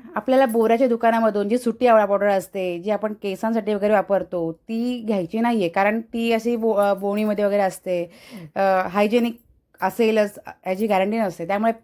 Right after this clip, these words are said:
पॅकेटमधली आवळा पावडर जी नॅचरोपॅथी सेंटरमध्ये, आयुर्वेदिक सेंटरमध्ये अव्हेलेबल असते,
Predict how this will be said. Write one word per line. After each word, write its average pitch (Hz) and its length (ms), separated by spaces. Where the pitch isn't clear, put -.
पॅकेटमधली 240 640
आवळा 208 220
पावडर 190 420
जी 196 160
नॅचरोपॅथी 226 540
सेंटरमध्ये, 190 600
आयुर्वेदिक 208 480
सेंटरमध्ये 196 760
अव्हेलेबल 196 380
असते, 226 360